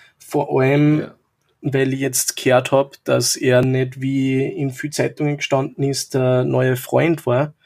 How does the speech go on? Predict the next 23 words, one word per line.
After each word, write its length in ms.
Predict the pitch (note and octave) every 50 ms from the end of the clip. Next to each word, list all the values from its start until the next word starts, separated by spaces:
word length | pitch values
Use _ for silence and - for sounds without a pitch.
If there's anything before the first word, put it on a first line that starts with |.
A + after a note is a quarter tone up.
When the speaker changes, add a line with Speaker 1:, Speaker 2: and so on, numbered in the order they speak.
| _ - - _ _ _ _ _
Speaker 1:
von 260 | - - D3 B2+ B2+
der, 240 | C3+ B2+ B2+ C3+ C#3
sondern 320 | - - C#3 C3+ C3+ C#3+
anscheinend 480 | C#3+ C3 B2 - C3 C3 C3 C3+ C3+ -
nur 220 | C3+ C#3 D3 D3+
ein 320 | D3 - C3+ B2+ C3+ C#3+
Freund 360 | C3 - - - A#2+ B2 A#2+ -
von 200 | - A#2+ - -
ihr. 180 | C3+ C3 C3+
Das 240 | C3 C3+ B2 - -
heißt 480 | A#2+ A#2+ A#2 - - - - - - _ _ _ _ _ _ _ _ _ _ _ _ _ _ _ _ _ _ _ _
Speaker 2:
Ah. 280 | G#2 G#2+ G#2 G2+ F2+ E2+ F2 - - - _ _ _ _ _ _ _ _ - - - - _ _ _ _ _
Uff. 460 | G3+ - A#2+ G#2+ - - - - - - - _ _
Speaker 1:
Ja. 320 | - C#3 B2+ A#2 A2 A2+ B2 - - - - - - _ _ _ _
Speaker 2:
Da. 240 | - A2+ G#2+ G#2 G#2 G#2 - - _ _ _ _ _ _ _ _ _ _ _ _ - - - - - - _
Ja, 100 | - A#2
Speaker 1:
Furchtbar, 160 | D3 D3+ B2+
Speaker 2:
Eifersucht 240 | C3 C3+ D3+ C#3 -
Speaker 1:
furchtbar, 320 | - D3+ C#3 - - - C#3
Speaker 2:
ist 60 | -
einfach 60 | -
Speaker 1:
furchtbar, 440 | - C#3 C#3 C3 - - - C3+ B2+
genau. 440 | - - B2 A#2+ A#2 A#2+ A#2+ A#2+